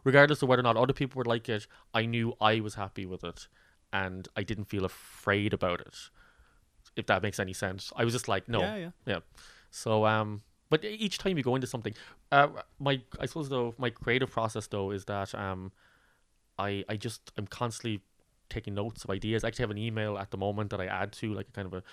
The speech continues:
Speaker 1: a resource, and at the moment there's forty-two unfinished projects, which is a bit daunting. Who knows? I'll never get to it.
Speaker 2: Just, like,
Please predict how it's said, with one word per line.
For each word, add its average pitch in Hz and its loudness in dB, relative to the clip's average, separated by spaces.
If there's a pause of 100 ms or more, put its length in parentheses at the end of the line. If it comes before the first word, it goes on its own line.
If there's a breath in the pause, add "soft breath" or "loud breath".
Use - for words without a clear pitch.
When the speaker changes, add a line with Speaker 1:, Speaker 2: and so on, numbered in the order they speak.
(640 loud breath)
Speaker 1:
a 95 -4
resource, 98 -6
and 95 -4
at 107 -6
the 127 -6
moment 113 -6
there's 98 -6 (500)
forty-two 113 -8 (260)
unfinished 101 -8
projects, - -6
which 123 -2
is 117 -4
a 117 -6
bit 120 -2
daunting. 95 -6 (200 loud breath)
Who 123 -6
knows? 98 -2
I'll 95 -4
never 95 -6
get 92 -8
to 92 -6
it. 90 -6 (200 loud breath)
Speaker 2:
Just, 113 -6
like, 110 -2